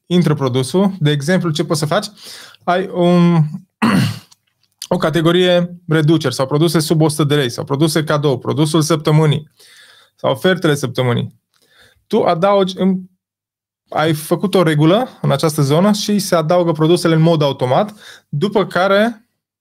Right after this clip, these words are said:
poți să ștergi produsele respective, să le elimini din acea campanie, din acea categorie de produse, produse sub cincizeci de lei. Dacă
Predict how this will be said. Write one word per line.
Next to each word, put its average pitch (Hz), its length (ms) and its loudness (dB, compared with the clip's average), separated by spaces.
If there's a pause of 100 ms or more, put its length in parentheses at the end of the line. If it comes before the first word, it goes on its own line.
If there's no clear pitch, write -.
(460)
poți 196 280 -4
să 202 140 0
ștergi - 640 -2
produsele 147 500 0
respective, 131 480 -4
să 117 160 -6
le 131 100 0
elimini 143 340 2
din 127 160 -2
acea 123 480 -2 (560)
campanie, 151 460 -2
din 131 140 -2
acea 143 240 -2
categorie 143 440 -2
de 131 80 -4
produse, 123 340 -4
produse 131 380 -6
sub 135 200 -4
cincizeci 127 320 -2
de 127 80 -2
lei. 117 120 -2
Dacă 120 340 -4